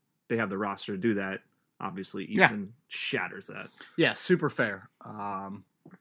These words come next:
Speaker 2: so, yeah, again, uh, we'll, we'll get into, uh, position battles, I think, on next week's podcast, coming to training camp.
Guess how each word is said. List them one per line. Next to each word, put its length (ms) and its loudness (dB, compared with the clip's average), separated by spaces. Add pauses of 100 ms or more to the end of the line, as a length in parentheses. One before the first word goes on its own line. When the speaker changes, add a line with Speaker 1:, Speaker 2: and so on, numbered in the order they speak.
(340)
Speaker 2:
so, 100 6
yeah, 280 10
again, 460 6
uh, 180 0
we'll, 240 2
we'll 100 6
get 180 6
into, 280 4
uh, 120 0
position 460 2
battles, 500 6
I 80 0
think, 140 2
on 100 4
next 200 2
week's 140 0
podcast, 600 2
coming 180 -2
to 60 0
training 320 0
camp. 320 -2